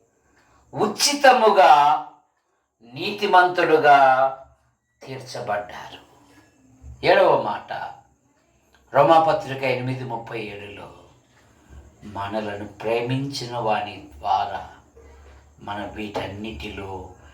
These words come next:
అత్యధిక విజయము పొందుచున్నాము."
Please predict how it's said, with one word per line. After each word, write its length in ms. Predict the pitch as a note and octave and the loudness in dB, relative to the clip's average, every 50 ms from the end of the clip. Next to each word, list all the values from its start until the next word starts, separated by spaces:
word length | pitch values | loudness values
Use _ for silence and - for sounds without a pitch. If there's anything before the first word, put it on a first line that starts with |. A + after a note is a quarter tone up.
| _ _ _ _ - - | _ _ _ _ -16 -14
అత్యధిక 800 | - - - - - _ _ - C3+ B2+ B2 A#2+ A#2+ A2 - A#2 | -12 -12 -14 -16 -20 _ _ -12 -8 -8 -6 -6 -8 -8 -8 -8
విజయము 1000 | A2 G#2+ G#2 G2+ F#2+ F#2+ G#2 G#2 G#2 G#2 G#2 G#2 G#2+ B2 - - D4+ - - - - - _ _ _ _ - - - - - | -8 -10 -10 -12 -12 -12 -10 -8 -8 -8 -8 -8 -8 -6 -6 -6 -8 -10 -12 -16 -18 -20 _ _ _ _ -20 -20 -20 -18 -14
పొందుచున్నాము." 960 | - - - - - - - - - - - _ _ - - - - - - | -12 -12 -12 -14 -18 -18 -16 -16 -16 -16 -18 _ _ -20 -20 -20 -20 -20 -20